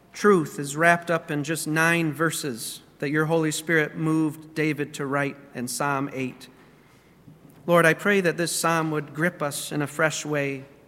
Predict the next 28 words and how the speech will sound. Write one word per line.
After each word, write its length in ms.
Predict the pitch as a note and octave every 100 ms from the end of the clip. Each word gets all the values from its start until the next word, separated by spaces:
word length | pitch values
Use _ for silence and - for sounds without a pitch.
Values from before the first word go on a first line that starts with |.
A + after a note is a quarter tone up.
| -
that 120 | D3
as 180 | D#3+ D#3
we 180 | E3+ D#3+
read 280 | F#3 G#3+ E3+
this 140 | D#3+
psalm, 420 | - F3 F3 E3+
that 120 | D3+
we 120 | D3+ F#3+
would 180 | G3
be 120 | F3+ E3
reminded 640 | D#3 D#3 E3+ F3 D#3+ D3+
of 320 | D3 C3+ - - - _ _ -
what 200 | F3+ F3
you 480 | F3+ F3+ E3 - -
created 580 | - D#3 D#3+ F3 F3+ D#3
this 220 | D#3 -
world 340 | D3+ E3 E3+
and 120 | D#3 D3+
mankind 520 | D#3+ D#3+ D#3+ D#3+ D3+
to 120 | C#3+
be, 400 | C3+ D3 E3+ E3+ - - _ _ _ _ -
that 80 |
we'd 140 | D3+ F3
be 120 | F#3+
reminded 840 | E3+ D#3 D#3 E3+ F3 E3+ E3 E3 D#3+ -
as 180 | D3 D#3
we 120 | E3
face 840 | D#3+ - - - F#3+ F3+ - -